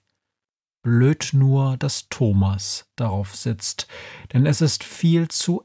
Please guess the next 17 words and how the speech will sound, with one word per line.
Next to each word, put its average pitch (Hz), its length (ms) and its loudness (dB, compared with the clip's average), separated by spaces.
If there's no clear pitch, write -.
eng 98 440 2
in 104 220 2
dem 101 320 0
Ding. 104 320 2
„Mäh, 196 880 8
mich 208 280 6
hat 214 200 0
was 220 240 2
gestochen“, 220 840 4
mäht 127 680 2
das 139 180 -2
Schaf, 151 460 2
doch - 220 -4
niemand 220 420 4
hört 196 220 -2
ihm 160 180 -2
zu. 185 380 -2